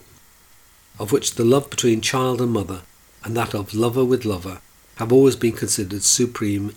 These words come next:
exemplars. This is a type of mirroring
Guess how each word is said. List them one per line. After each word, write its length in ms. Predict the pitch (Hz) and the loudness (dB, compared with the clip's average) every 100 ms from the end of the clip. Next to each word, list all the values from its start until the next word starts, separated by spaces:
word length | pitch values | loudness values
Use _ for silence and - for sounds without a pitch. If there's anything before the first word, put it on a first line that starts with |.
| - | -12
exemplars. 800 | 104 95 104 101 85 82 - - - _ _ _ _ _ _ _ _ _ - _ _ _ - | -10 -6 -6 -6 -8 -6 -6 -6 -14 _ _ _ _ _ _ _ _ _ -20 _ _ _ 0
This 500 | 151 147 - - - | 2 2 0 -4 -6
is 180 | 139 127 | -6 -6
a 40 | |
type 380 | - 123 120 120 | -6 -6 -6 -4
of 180 | 117 113 | -8 -6
mirroring 800 | 110 123 139 139 104 92 82 | -4 2 6 6 6 -2 -8